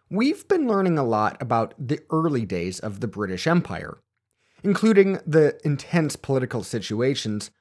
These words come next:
of the sixteenth and seventeenth centuries. But at the time, of course, outside of Great Britain, the British Empire was little more than some plantations in Ireland and a few small colonies in the Americas.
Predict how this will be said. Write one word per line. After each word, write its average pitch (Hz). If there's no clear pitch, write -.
of 190
the 202
sixteenth 113
and 117
seventeenth 95
centuries. -
But -
at 196
the -
time, 175
of 110
course, 110
outside 214
of 120
Great 98
Britain, 90
the 180
British 220
Empire 165
was 143
little 226
more 143
than 120
some 113
plantations 123
in 101
Ireland 135
and 208
a -
few 143
small 110
colonies 113
in 107
the 90
Americas. 110